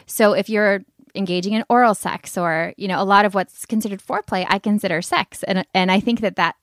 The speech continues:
definition hopefully is changing and broadening, because if you only consider sex a penis in a vagina, it's very limiting, especially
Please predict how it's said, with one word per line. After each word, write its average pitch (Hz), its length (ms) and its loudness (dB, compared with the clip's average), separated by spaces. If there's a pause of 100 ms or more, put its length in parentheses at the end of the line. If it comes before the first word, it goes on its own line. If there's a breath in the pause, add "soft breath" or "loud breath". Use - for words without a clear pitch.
(280)
definition 214 400 -2
hopefully 202 420 -4
is 233 140 -2
changing 220 400 -2
and 220 100 -2
broadening, 240 560 0
because 185 520 -2 (240 loud breath)
if - 140 -12
you 214 240 -2
only 202 280 -2
consider 202 320 0
sex - 420 -6 (100)
a - 60 -8
penis 196 340 -8
in 190 140 -8
a - 20 -6
vagina, 175 560 -4 (320 soft breath)
it's 220 160 -6
very 233 200 4
limiting, 196 480 0
especially 190 640 -4